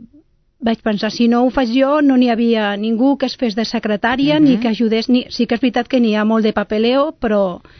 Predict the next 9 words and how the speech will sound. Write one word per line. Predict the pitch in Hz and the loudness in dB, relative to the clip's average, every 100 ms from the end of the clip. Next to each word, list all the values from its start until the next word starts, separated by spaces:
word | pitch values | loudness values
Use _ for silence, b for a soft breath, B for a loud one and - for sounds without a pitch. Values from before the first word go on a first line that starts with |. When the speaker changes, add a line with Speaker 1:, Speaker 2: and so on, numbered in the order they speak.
| B B B B B - - | B B B B B -8 -2
Speaker 1:
però | 240 220 208 190 | 2 2 0 -2
val | 202 208 | -2 -4
la | |
pena, | 190 190 175 185 _ | -4 -6 -6 -12 _
val | 220 214 | -8 -4
la | 208 | -2
pena. | 196 214 220 254 B B - | -2 -4 -4 -6 B B -6
Això | 240 240 | -2 -2
sí, | - 233 | 0 -2